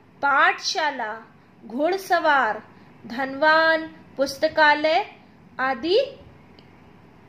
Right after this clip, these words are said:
इन खंडों के भी अर्थ होते हैं।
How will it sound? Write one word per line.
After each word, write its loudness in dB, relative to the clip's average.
इन -4
खंडों 0
के -4
भी 0
अर्थ -2
होते -6
हैं। -6